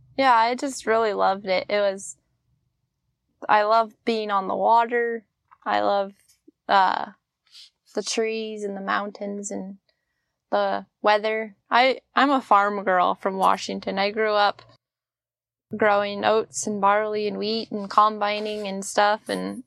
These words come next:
I, I hated the heat. It was horrible. It was way too hot, and pretty much if you weren't swimming in the river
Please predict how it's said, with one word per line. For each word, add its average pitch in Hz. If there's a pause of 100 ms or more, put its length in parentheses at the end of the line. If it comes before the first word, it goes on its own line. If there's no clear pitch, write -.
(180)
I, 202 (1120)
I 202
hated 247
the 269
heat. 240
It 202
was 196
horrible. 220
It 196
was 208
way 226
too 233
hot, 196 (540)
and 190 (920)
pretty 254
much 240
if 240
you 220
weren't 220
swimming 220
in 208
the 196
river 202